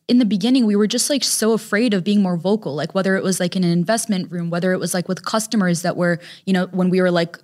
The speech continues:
you know, trying to figure out what type of customer we wanted to actually provide our product to on the business side, 'cause we're a marketplace, there were some interactions that were, like, really negative and really racist too, you know? And so I think, like, a lot of,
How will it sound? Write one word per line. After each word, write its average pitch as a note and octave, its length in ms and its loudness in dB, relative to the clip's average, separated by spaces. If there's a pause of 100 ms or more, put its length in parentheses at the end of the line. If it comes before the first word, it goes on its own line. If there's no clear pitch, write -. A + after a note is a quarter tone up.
you G3+ 120 0
know, E3+ 220 0
trying G3 380 2
to F#3+ 60 2
figure F3+ 280 -4
out F3+ 300 0
what F3+ 180 0
type F3+ 160 -4
of F3 120 -6
customer F3+ 380 0
we E3+ 80 2
wanted E3 200 0
to E3 120 -2
actually E3 360 -4
provide E3+ 420 -4
our E3 80 -2
product F#3 400 -2
to - 100 -8
on E3 120 -2
the D#3 60 -2
business G3+ 440 0
side, E3 220 -4
'cause F3 120 -8
we're F3 100 0
a E3 40 0
marketplace, E3+ 720 0 (320)
there A3 100 2
were A#3+ 260 2
some C4 180 2
interactions A3+ 500 2
that F3+ 140 -4
were, F3+ 100 0
like, E3+ 260 -2
really A#3 340 2
negative G3 360 0
and E3+ 100 -4
really F3 180 -2
racist F3 440 -4
too, B3+ 240 0
you D#3+ 100 0
know? E3+ 120 0
And A3 120 2
so G3 220 0 (300)
I A3 80 0
think, C#4+ 160 2
like, D4+ 120 2
a A3 40 0
lot G#3 220 2
of, A3+ 100 -4